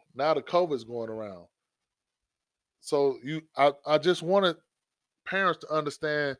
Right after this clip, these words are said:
the fear that the teacher has. The teacher know it's coming. The teacher know that you're going to catch covid. They're, or not they gonna catch, somebody's gonna catch covid in the school building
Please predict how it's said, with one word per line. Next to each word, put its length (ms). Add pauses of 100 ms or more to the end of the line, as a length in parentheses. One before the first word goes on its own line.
(300)
the 100 (100)
fear 260
that 160
the 80
teacher 320
has. 400
The 140
teacher 300
know 260
it's 100
coming. 240 (1160)
The 100
teacher 320
know 240
that 300 (320)
you're 160
going 180
to 140
catch 260 (100)
covid. 360 (760)
They're, 220 (180)
or 120
not 320
they 160
gonna 200
catch, 180
somebody's 360
gonna 180
catch 240
covid 280
in 80
the 40
school 260
building 240